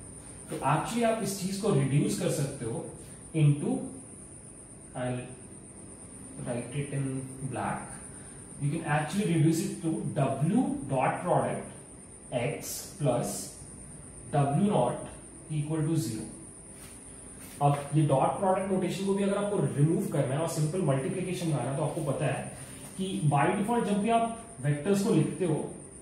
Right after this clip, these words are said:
तो they are generally written in column format, right? So, <clears throat> ये दोनों ऐसे लिखे हुए हैं, डब्ल्यू वन, डब्ल्यू टू, डब्ल्यू एन, और X भी ऐसे लिखा हुआ है, एक्स वन,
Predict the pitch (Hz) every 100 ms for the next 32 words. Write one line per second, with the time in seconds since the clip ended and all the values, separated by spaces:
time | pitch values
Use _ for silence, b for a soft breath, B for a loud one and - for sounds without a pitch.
0 | - 175 175 170 160 143 165 170 156 165
1 | 196 202 165 - - - - 151 147 151
2 | 127 101 98 - 135 - - - B B
3 | B - 151 147 147 143 - - - 143
4 | - - - - - - - 143 147 160
5 | 143 156 139 - 110 110 - - 127 123
6 | 143 160 160 175 226 - - 131 131 131
7 | 147 156 160 202 - - - - - -
8 | - - 123 127 131 139 107 - - -
9 | - - - - - - 131 127 - 143
10 | 156 - 160 180 - 135 120 113 113 107
11 | - 131 127 - 156 180 202